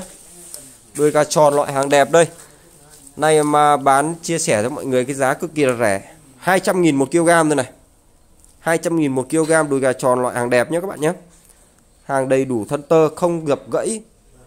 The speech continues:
Đấy, mà hàng đẹp ướt mát luôn. Nói chung là nhìn là thích mắt rồi. Như trong ảnh. Ảnh như nào gửi đi như thế nhé các bạn nhé. Hoa rất là tím đậm luôn này. Đấy, như khóm này là nó, nó được cái nó rộ hoa. Còn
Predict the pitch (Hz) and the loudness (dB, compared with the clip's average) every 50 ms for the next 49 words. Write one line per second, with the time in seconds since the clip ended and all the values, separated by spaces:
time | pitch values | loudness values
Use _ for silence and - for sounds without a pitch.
0 | - - - _ _ _ _ - - 120 123 131 139 151 160 - - - _ _ | -20 -20 -20 _ _ _ _ -14 -10 -6 -6 -6 -6 -6 -10 -14 -20 -20 _ _
1 | - - 120 123 120 117 123 131 127 127 127 127 123 120 123 165 170 170 175 185 | -14 -8 -6 -4 -4 -2 -2 -4 -4 -2 -2 -4 -4 -4 -6 -8 -6 -4 -4 -4
2 | 190 175 165 147 135 139 139 139 139 143 - 170 151 143 127 117 120 123 123 113 | -4 -4 -6 -8 -10 -12 -10 -10 -10 -10 -10 -10 -8 -8 -6 -6 -6 -6 -6 -6
3 | 117 113 110 - 170 175 - 175 175 170 - - - _ - - 147 160 156 160 | -6 -8 -8 -10 -10 -6 -6 -6 -6 -6 -14 -18 -20 _ -10 -6 -4 -4 -2 -2
4 | 165 151 151 135 113 101 - _ _ _ _ _ _ _ _ _ - - - - | -2 -2 -2 -2 -4 -6 -6 _ _ _ _ _ _ _ _ _ -20 -18 -16 -16
5 | - - - _ - - - - - 120 107 98 95 95 95 95 101 110 - 107 | -16 -18 -20 _ -20 -20 -18 -10 -8 -8 -8 -6 -8 -10 -12 -14 -18 -20 -16 -10
6 | 131 151 156 156 156 151 139 127 123 113 117 113 101 95 120 147 156 156 151 135 | -8 -6 -4 -4 -2 0 0 0 -2 -2 -4 -6 -4 -4 -4 -4 -4 -6 -6 -4
7 | 143 135 143 147 175 185 - - - 156 175 170 - - - _ _ _ _ _ | -2 -2 -2 -2 -4 -8 -10 -8 -4 -4 -4 -4 -4 -12 -20 _ _ _ _ _
8 | _ _ _ _ _ - 151 147 143 143 143 139 - _ - 143 175 175 156 - | _ _ _ _ _ -6 -4 -2 -2 -2 -2 -6 -12 _ -8 -8 -6 -6 -6 -6
9 | - 123 120 147 170 156 - 117 135 135 127 117 113 - _ _ _ _ _ _ | -6 -8 -6 -4 -4 -4 -4 -6 -8 -8 -10 -10 -16 -20 _ _ _ _ _ _
10 | _ _ - - 117 123 139 143 143 143 135 - - - - 117 117 143 147 151 | _ _ -16 -14 -14 -12 -12 -10 -10 -10 -10 -12 -14 -8 -6 -6 -6 -4 -4 -4
11 | 139 120 113 113 113 117 123 131 135 135 - - - - - - - - - - | -4 -4 -4 -6 -6 -6 -8 -8 -10 -12 -16 -20 -20 -20 -20 -20 -20 -20 -16 -10
12 | 139 131 120 110 - - 117 113 127 135 143 143 147 147 147 151 147 - - 135 | -6 -6 -6 -6 -6 -6 -6 -6 -6 -6 -6 -8 -8 -8 -8 -10 -12 -10 -6 -6
13 | 143 - 110 131 143 151 156 143 135 - - - 120 | -6 -6 -4 0 0 2 0 0 -4 -10 -10 -10 -8